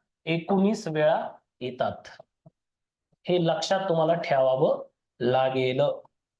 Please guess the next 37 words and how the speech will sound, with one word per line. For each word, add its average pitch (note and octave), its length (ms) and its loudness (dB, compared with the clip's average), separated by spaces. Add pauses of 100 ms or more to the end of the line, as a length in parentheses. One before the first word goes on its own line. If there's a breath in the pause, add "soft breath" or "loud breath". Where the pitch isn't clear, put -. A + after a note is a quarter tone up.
मग F3 180 2
कसाही C4+ 500 0
प्रश्न C#4+ 280 2
तुम्हाला A#3+ 300 4
परीक्षेमध्ये G#3 540 0
विचारला F#3 540 0 (440 loud breath)
जाऊ E3+ 360 0 (180)
शकतो. B2+ 800 -4 (300)
म्हणजेच F#3+ 340 2
असं G3+ 340 0
जर C4 160 4
विचारलं A3+ 340 0
तुम्हाला G#3+ 200 0
सरळ A#3+ 300 2
सरळ G3+ 340 0 (460 loud breath)
की A3 60 0
पाच B3+ 420 -2
हा C4 220 0
अंक G#3+ 260 0 (720 loud breath)
एक A#3 260 0
ते C#4+ 100 4
शंभर B3 420 2
मध्ये F#3 520 0 (220)
किती C#4+ 220 0
वेळा B3+ 260 2
येतो, D3+ 480 0
तर E3 100 2
पाच A3 300 0
हा A3 120 2
अंक G#3 200 -2
एक G#3 240 0
ते A3+ 80 2
शंभर G#3+ 360 0
मध्ये F#3+ 400 2 (200 loud breath)
वीस G#3 420 0
वेळा D#3+ 260 2
येतो, C3+ 460 -2